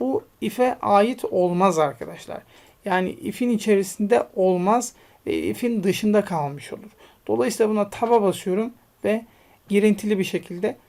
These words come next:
karar yapısına dahil ediyorum. Tamam mı arkadaşlar? Toplam tutar büyük ve eşitse binden,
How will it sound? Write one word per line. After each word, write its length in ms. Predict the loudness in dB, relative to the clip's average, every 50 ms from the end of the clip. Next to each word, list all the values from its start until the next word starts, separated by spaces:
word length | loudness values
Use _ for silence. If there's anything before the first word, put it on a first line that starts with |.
| _ _ -12
karar 260 | -4 0 2 2 4
yapısına 640 | 4 2 2 0 -4 -8 -4 -2 -2 -2 -2 -4 -8 _ _ 2
dahil 360 | 4 6 6 6 4 2 0
ediyorum. 420 | 0 0 -2 -4 -8 -10 -10 -12 -16 -18 _ _
Tamam 340 | -8 -4 -2 0 0 0 0
mı 80 | -2 -6
arkadaşlar? 520 | -10 -12 -12 -14 -16 -16 -18 -20 -20 _ _ _ _ -20 -20 _ _ _ _ _ _ _ 2
Toplam 520 | 4 4 4 4 4 4 4 6 4 4
tutar 440 | 0 -4 -2 2 4 4 4 2 0 -8 _ _ _ _ _ -2
büyük 400 | 0 0 0 0 -2 -4 -2 0
ve 160 | 0 2 2
eşitse 600 | 0 -2 -2 -6 -6 -4 2 4 4 4 4 2
binden, 500 | -4 -2 -2 -2 -2 0 0 -2 -2 -4